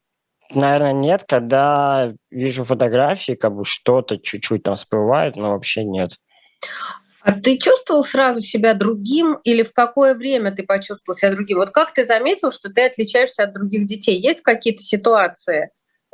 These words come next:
Speaker 2: которые ты можешь вспомнить?
Speaker 1: Да, это ситуации были в основном в детстве, когда я ходил, э, гулять с дедушкой,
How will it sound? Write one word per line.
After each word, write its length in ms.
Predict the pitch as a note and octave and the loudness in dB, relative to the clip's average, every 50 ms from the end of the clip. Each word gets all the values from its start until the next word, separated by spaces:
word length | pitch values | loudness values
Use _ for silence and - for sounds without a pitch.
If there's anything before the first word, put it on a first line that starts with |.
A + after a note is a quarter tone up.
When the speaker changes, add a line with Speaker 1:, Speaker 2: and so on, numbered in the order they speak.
| - - | -2 2
Speaker 2:
которые 340 | G3+ G3 G3 F#3+ G3 G3 | 2 2 2 2 0 0
ты 80 | F#3+ F#3+ | -2 -2
можешь 260 | F#3+ F#3+ F3+ F3+ - - | -2 -2 -2 -2 -4 -8
вспомнить? 500 | - - - F#3 F3+ E3+ D#3+ D#3+ D3+ - | -12 -6 0 2 2 2 2 0 0 2
Speaker 1:
Да, 420 | B2 A#2+ A#2 A2+ A2 A2 G#2+ G#2+ - | 2 4 4 4 2 2 0 -2 -2
это 880 | - A#2 A#2 - - C3 B2+ B2 A#2+ A#2 A#2 A#2 A#2 A#2 A2+ A2+ A2 A2 A2 G#2+ - - | -2 -2 -2 -2 0 0 2 2 2 2 2 0 0 0 0 -2 -2 -4 -6 -8 -12 -12
ситуации 580 | - - - G#2 - A#2 A#2+ A#2+ A2+ - - A2+ | -10 -10 -6 -2 0 0 0 0 -2 -4 -6 -4
были 180 | G#2+ A2 A2 | -4 -2 0
в 60 | A2 G#2+ | 0 0
основном 400 | G#2+ - - A2 A2 A2 G#2+ G#2 | -2 -2 -4 -2 -2 -2 -2 -2
в 40 | |
детстве, 420 | G2 G#2+ A#2+ C#3 D3 - - C3 A#2 | 0 0 0 0 -2 -4 -6 -6 -6
когда 260 | - - G#2+ G#2+ G#2 G#2 | -4 -2 0 0 0 0
я 40 | G#2 | -2
ходил, 500 | - - G#2+ G#2 G#2+ G#2+ G#2+ G2+ F#2+ - _ - - - - - - _ _ _ _ _ _ - | -2 -6 -4 -2 0 0 0 0 -4 -6 _ -20 -20 -20 -20 -20 -20 _ _ _ _ _ _ -8
э, 320 | G2+ G2+ G2 G2 G2 G#2 | -4 -4 -2 -2 -2 -4
гулять 400 | G2+ G#2 A2 G#2 G#2+ A2 G#2+ G2 | -4 -4 -2 0 2 0 0 -2
с 60 | A2 | -4
дедушкой, 960 | G2 G2 G#2+ A2 A#2+ B2 C#3 B2+ - - - - G#2 G#2 G#2 G2 G2+ G#2+ A2+ | -6 -2 0 0 2 2 0 -2 -4 -4 -4 -2 0 0 0 -2 -4 -6 -12